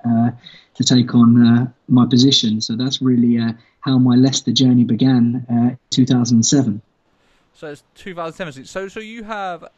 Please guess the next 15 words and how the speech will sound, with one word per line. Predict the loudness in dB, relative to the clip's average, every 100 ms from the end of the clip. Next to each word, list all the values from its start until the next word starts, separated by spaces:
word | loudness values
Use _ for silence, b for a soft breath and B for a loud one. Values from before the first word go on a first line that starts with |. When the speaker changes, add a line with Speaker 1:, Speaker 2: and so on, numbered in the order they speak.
| _
Speaker 2:
an, | -14 -14 -12
an | -14 -10
ownership | -12 -12 -16 -18
stake, | -14 -12
equity | -14 -16 -18
stake | -14 -14 -14 _
in | -18 -16 -18 -20 -20 -20
the | -18
Riders | -14 -14 -14 -20 _ _ _ _ _ _
as | -18
well? | -16 -16 _ _ -4
Speaker 1:
Yeah, | 0
yeah. | 0 -2
So, | -4 -4
uh, | -4 -6